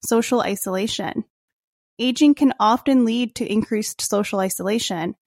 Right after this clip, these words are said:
and this is particularly true for L G B T Q plus older adults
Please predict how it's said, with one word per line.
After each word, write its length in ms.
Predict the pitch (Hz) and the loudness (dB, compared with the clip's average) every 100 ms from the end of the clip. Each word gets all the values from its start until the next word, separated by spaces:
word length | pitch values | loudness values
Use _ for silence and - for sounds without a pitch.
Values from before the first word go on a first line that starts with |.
| _ _ - | _ _ 4
and 140 | 247 | 4
this 100 | 262 | 4
is 140 | 269 | 0
particularly 880 | - 277 - 277 277 285 277 254 240 | 0 -2 0 -6 0 2 4 4 2
true 340 | 226 - 240 214 | -2 -2 0 0
for 200 | - 202 | 0 -2
L 160 | 196 | -2
G 100 | 208 | -2
B 160 | 208 190 | -4 -4
T 160 | - 185 | -8 -6
Q 160 | 202 | -8
plus 400 | - 202 180 - - | -4 -2 -2 -4 -8
older 280 | 196 196 202 | -6 -2 -2
adults 460 | 185 147 - - | -2 -6 -8 -16